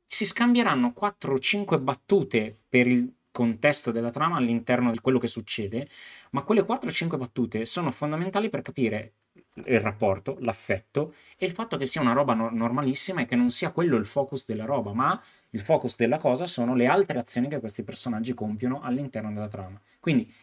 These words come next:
il problema non è l'inserimento di, o il, il cambio di etnia, perché anche quello non è un problema. Cioè, se è un personaggio fittizio,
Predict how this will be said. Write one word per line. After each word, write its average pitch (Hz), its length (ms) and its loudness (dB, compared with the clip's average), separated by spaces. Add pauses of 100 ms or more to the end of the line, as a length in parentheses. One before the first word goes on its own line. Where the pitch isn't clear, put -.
il 233 160 4
problema 113 640 4
non 147 220 0
è 208 120 0
l'inserimento 120 840 2
di, 117 360 2 (240)
o 147 180 6
il, 135 160 2 (120)
il 127 160 -10
cambio 147 380 0
di 120 140 2
etnia, 107 640 -2
perché 147 180 -2
anche 175 200 0
quello 160 300 4
non 117 140 0
è 113 40 2
un 110 80 0
problema. 107 240 -4
Cioè, 127 160 -2
se 147 120 -4
è - 20 -2
un 143 100 -4
personaggio 127 580 -2 (100)
fittizio, 104 920 -6